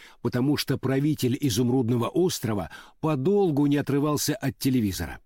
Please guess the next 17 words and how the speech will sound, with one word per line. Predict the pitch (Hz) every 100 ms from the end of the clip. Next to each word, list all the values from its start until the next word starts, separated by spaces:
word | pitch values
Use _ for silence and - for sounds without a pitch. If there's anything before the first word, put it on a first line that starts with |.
| _ _ _ _ _ - -
Из | 139 90
ежедневных | 87 131 127 117 147 135 127 113
докладов | 120 110 120 185 151 120
своего | - 113 120 131
осведомителя | 135 - 135 120 139 196 180 165 131 - - -
Страшила | - - 135 - 156 160
знал, | 113 143 180 123 80 - -
что | - - 151
по | 147
ночам, | 135 - - 220 117 - _
когда | - 107 107 131
марраны | 131 127 143 131 127
спали | - - 160 135 120
мёртвым | 131 143 - 123 117
сном, | - 185 110 - _ _
как | - 175 135
Гекар | 104 135 - 196 170